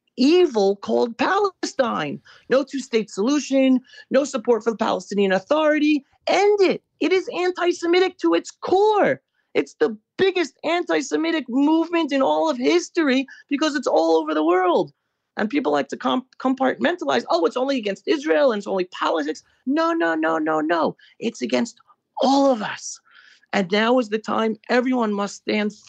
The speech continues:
firm to support Israel in doing everything necessary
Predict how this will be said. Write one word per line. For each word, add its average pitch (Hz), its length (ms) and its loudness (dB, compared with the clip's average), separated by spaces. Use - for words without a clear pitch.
firm 262 480 2
to 226 120 -2
support 254 380 0
Israel 262 300 2
in 254 60 4
doing 247 280 -2
everything 311 500 0
necessary 240 800 0